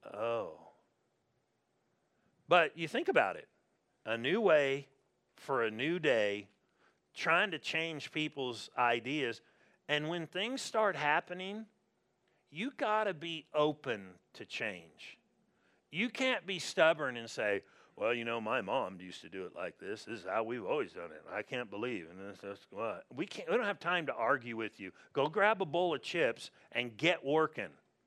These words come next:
"Well, that's just not how," listen, you can go do circles over there, but we gotta get somebody else in your place then. And they wouldn't use me 'cause I wasn't wearing a black shirt.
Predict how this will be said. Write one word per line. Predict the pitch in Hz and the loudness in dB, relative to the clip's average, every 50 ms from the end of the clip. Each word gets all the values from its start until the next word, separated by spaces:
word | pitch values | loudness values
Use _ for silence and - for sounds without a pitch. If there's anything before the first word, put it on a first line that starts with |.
| _ _ _ _ _ _ _ _ _ _ _ _ _ _ _ _ _ - | _ _ _ _ _ _ _ _ _ _ _ _ _ _ _ _ _ -6
"Well, | 107 110 | -2 0
that's | 113 120 131 - | 2 2 0 -2
just | - 160 147 - - | -4 -6 -6 -6 -4
not | - 143 135 139 135 | -2 -2 -2 -2 -2
how," | 127 127 131 135 131 135 - _ _ _ _ - _ | -2 -2 0 0 0 -2 -4 _ _ _ _ -20 _
listen, | - 117 127 139 143 135 - - 131 104 82 78 - _ _ _ _ _ _ _ _ _ _ _ _ _ | -4 0 2 2 2 2 -2 -4 -6 -8 -8 -10 -18 _ _ _ _ _ _ _ _ _ _ _ _ _
you | - 107 117 135 | -12 -10 -8 -8
can | 143 - 180 185 | -8 -6 -4 0
go | 190 196 190 185 170 151 143 127 117 | 0 0 0 0 -4 -8 -14 -12 -8
do | 135 165 156 | -8 -6 -6
circles | - - - 160 160 - 151 139 127 131 | -6 -4 -4 -4 -4 -2 -4 -6 -4 -2
over | 139 120 120 117 120 | -2 -2 -2 -2 0
there, | 123 139 135 | 0 0 0
but | 139 117 110 107 | 0 -2 -6 -4
we | 120 160 | -4 -2
gotta | 196 202 165 143 127 | 2 2 2 2 2
get | 113 120 120 - | 0 -4 -6 -6
somebody | - - 131 127 120 113 113 | -4 -4 -4 -4 -2 0 2
else | 117 120 123 - - | 2 2 2 0 -4
in | 110 104 | -10 -10
your | 98 98 92 | -10 -10 -8
place | - - 123 156 196 226 - - | -4 0 0 0 0 -2 -8 -8
then. | - 113 90 76 69 - _ _ _ _ _ _ _ _ _ _ _ _ _ _ _ _ _ _ _ _ _ _ _ _ _ _ _ _ _ _ _ _ _ _ _ _ _ _ _ _ _ _ _ _ _ _ _ _ _ - - | -8 -8 -8 -10 -12 -16 _ _ _ _ _ _ _ _ _ _ _ _ _ _ _ _ _ _ _ _ _ _ _ _ _ _ _ _ _ _ _ _ _ _ _ _ _ _ _ _ _ _ _ _ _ _ _ _ _ -12 -10
And | 110 110 | -6 -4
they | 113 107 - - - | -4 -6 -6 -6 -4
wouldn't | 131 156 160 143 | -2 -2 -2 -2
use | 147 160 156 127 | -2 -4 -4 -4
me | 123 156 220 226 | -2 -2 -2 -2
'cause | - - 104 113 | -4 -6 -2 0
I | 113 113 | 0 2
wasn't | 123 127 123 123 117 | 2 0 -2 -2 -2
wearing | 120 131 135 123 | -2 -2 -2 2
a | |
black | 107 123 131 139 165 - | 4 6 6 6 4 0
shirt. | - - 220 339 349 - - - | -4 -4 -2 -2 -2 -4 -6 -12